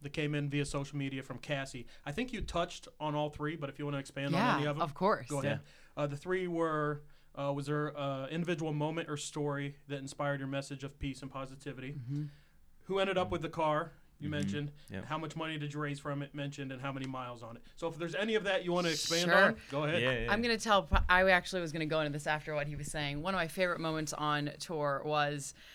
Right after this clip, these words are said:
Speaker 2: uh, I was probably having my most vulnerable, uh, I was just super sad. Like, s-, so the thing is, uh, I don't get sad a lot 'cause I try and stay super positive.
Speaker 1: Mm-hmm.
Speaker 2: And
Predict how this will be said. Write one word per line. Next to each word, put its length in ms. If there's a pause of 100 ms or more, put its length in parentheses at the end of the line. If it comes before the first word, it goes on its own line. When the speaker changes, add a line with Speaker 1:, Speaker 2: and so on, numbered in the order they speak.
(220)
Speaker 2:
uh, 220
I 120
was 140
probably 340
having 500
my 460
most 280
vulnerable, 840 (680)
uh, 60 (380)
I 180
was 140
just 380
super 420
sad. 640
Like, 180
s-, 200
so 200
the 100
thing 220
is, 360
uh, 40 (240)
I 340
don't 120
get 140
sad 240
a 40
lot 380 (220)
'cause 140
I 60
try 180
and 120
stay 140
super 240
positive. 580
Speaker 1:
Mm-hmm. 160
Speaker 2:
And 380